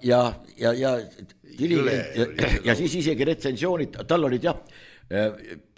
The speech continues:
Speaker 1: publik oli selles mõttes tavakontsertidest oluliselt erinev, kui tavaliselt inimene läheb, ostab endale pileti, et kontserdile minna, siis seal oli publik kinni makstud, see tähendab, et
Speaker 2: Jah.
Speaker 1: sulle maksti selle eest, et sa läksid kontserdile,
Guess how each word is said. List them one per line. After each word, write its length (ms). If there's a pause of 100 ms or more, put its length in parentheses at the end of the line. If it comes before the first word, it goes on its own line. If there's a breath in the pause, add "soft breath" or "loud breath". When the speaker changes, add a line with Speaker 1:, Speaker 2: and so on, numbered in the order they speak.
Speaker 1:
publik 380
oli 120
selles 300
mõttes 260
tavakontsertidest 1160
oluliselt 640
erinev, 580 (580 loud breath)
kui 220
tavaliselt 800
inimene 400
läheb, 240
ostab 320
endale 240
pileti, 460
et 100
kontserdile 560
minna, 320 (680 loud breath)
siis 420 (100)
seal 260
oli 200
publik 480 (320)
kinni 340
makstud, 480
see 120
tähendab, 280
et 160
Speaker 2:
Jah. 180
Speaker 1:
sulle 280
maksti 420
selle 280
eest, 180
et 100
sa 100
läksid 380
kontserdile, 580